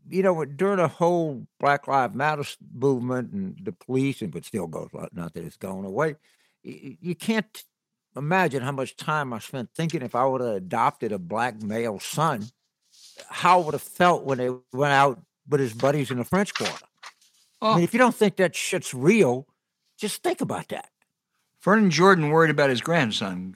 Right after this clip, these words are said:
Speaker 2: uh, going out at night.
Speaker 1: Oh, I, I,
Speaker 2: Yeah.
Speaker 1: I would be worried. And, and, uh, conversely, if my daughter was a New Orleans policeman, I would be worried that she'd be, you know, I, I, it, it, it is possible. It is possible.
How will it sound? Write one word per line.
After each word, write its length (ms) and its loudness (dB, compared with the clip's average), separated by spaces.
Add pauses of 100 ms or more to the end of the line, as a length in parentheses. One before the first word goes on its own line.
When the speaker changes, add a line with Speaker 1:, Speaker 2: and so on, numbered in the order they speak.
(100)
Speaker 2:
uh, 60 -12
going 280 -4
out 140 -4
at 60 -12
night. 260 -14
Speaker 1:
Oh, 60 2
I, 540 4
I, 160 2
Speaker 2:
Yeah. 120 -4
Speaker 1:
I 160 6
would 200 -4 (120)
be 420 0 (240)
worried. 420 2
And, 180 6
and, 280 4
uh, 80 -8 (200)
conversely, 880 6 (760)
if 160 -4
my 180 6
daughter 600 6
was 340 0
a 200 2 (100)
New 240 0
Orleans 440 2
policeman, 720 2
I 120 0
would 200 2
be 180 8
worried 480 6
that 160 0 (180)
she'd 380 -12
be, 260 -2
you 100 6
know, 340 6
I, 120 4
I, 140 0 (100)
it, 200 -2
it, 300 -6 (240)
it 120 2
is 200 0 (100)
possible. 760 -2
It 80 -2
is 280 -4
possible. 760 0